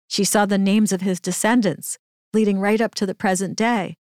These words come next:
And then she saw some vintage family photos,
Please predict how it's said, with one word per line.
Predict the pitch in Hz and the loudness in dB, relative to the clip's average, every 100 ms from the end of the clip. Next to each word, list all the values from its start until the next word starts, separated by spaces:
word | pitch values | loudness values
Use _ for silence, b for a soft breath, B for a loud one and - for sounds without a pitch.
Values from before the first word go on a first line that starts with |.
| _ _ _ _ - | _ _ _ _ -2
And | 214 | 2
then | 233 226 | 2 2
she | 233 | -2
saw | 220 220 196 196 | -2 -2 -2 -2
some | - 165 156 | -4 -6 -2
vintage | 185 208 226 202 - | -2 -2 -4 -4 -4
family | 185 175 175 170 | -2 -2 -2 -2
photos, | - 175 170 151 143 - | 0 0 0 -2 -6 -10